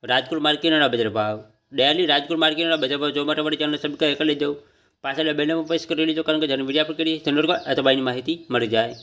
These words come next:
આજના ભાવ વિશે જોઈએ. કપાસ તેરસો ને પચાસ રૂપિયાથી સત્તરસો ને વીસ રૂપિયા, ઘઉં લોકવન ચારસો ને અઠ્ઠાણું રૂપિયાથી પાંચસો ને એકત્રીસ રૂપિયા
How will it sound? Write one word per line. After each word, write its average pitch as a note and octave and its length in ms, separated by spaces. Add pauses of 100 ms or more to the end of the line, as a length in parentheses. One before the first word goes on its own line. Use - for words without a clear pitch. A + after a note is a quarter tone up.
(380)
આજના C3+ 360
ભાવ C3 180
વિશે D#3+ 240
જોઈએ. A#2+ 320 (1300)
કપાસ C#3 340 (380)
તેરસો C3+ 260
ને D3 140
પચાસ D3 240
રૂપિયાથી C#3 360 (300)
સત્તરસો C3+ 320
ને C#3 120
વીસ C#3+ 180
રૂપિયા, A#2 360 (420)
ઘઉં A#2+ 200
લોકવન C#3+ 320 (280)
ચારસો C3+ 260
ને D3 80
અઠ્ઠાણું D#3 280
રૂપિયાથી C#3+ 380 (260)
પાંચસો C3+ 280
ને D3 100
એકત્રીસ D#3 400
રૂપિયા A2+ 340